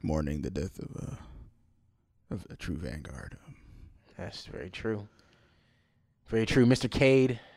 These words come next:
Speaker 2: Mister Cade Six. Um, you know, we, we've been knowing it was coming. We've been seeing it. Obviously, we knew it was gonna happen.
Speaker 1: When Destiny One came out and I realized he was the comic relief, I remember the first thing I said, "They gonna
Speaker 2: Mm-hmm.
Speaker 1: kill this nigga
Speaker 2: I
Speaker 1: off."
Speaker 2: a hundred percent remember.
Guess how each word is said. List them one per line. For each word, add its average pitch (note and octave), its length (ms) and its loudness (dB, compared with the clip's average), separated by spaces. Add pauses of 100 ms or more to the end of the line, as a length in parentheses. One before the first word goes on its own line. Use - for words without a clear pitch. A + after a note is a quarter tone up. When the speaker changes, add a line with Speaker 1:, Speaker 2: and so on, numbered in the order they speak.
(140)
Speaker 2:
Mister A2 180 -10
Cade A2+ 320 -4
Six. - 580 -6 (1120)
Um, - 380 -14 (640)
you A#2+ 100 0
know, A#2+ 80 10
we, D3+ 120 12
we've E3 220 6
been F3+ 160 12
knowing D#3 200 10
it C#3+ 40 10
was C3 100 6
coming. A2+ 360 4
We've A#2+ 100 2
been A#2+ 160 6
seeing A#2 260 4
it. A2 180 4
Obviously, G#2+ 380 4
we G#2+ 100 6
knew G#2+ 120 6
it G2 40 4
was G2+ 100 0
gonna G2+ 140 0
happen. G2 480 0
Speaker 1:
When F2 180 0
Destiny F#2+ 360 4
One F2 220 2
came E2 260 2
out C#2 320 0
and C#2+ 260 -4
I C2 100 -2
realized E2 540 0
he F#2+ 140 2
was G2 100 -2
the F#2 60 -4
comic G#2 340 0
relief, A2+ 340 2 (540)
I - 60 -6
remember G2 340 -2
the E2+ 140 -8
first - 320 2
thing - 100 -2
I - 80 -6
said, - 180 -2
"They B2 100 6
gonna B2 80 6
Speaker 2:
Mm-hmm. B2+ 100 4
Speaker 1:
kill A#2 160 8
this F#2+ 140 2
nigga F#2+ 100 4
Speaker 2:
I G2+ 180 8
Speaker 1:
off." - 120 4
Speaker 2:
a G2+ 120 6
hundred D#3 280 6
percent C#3 260 6
remember. B2 340 8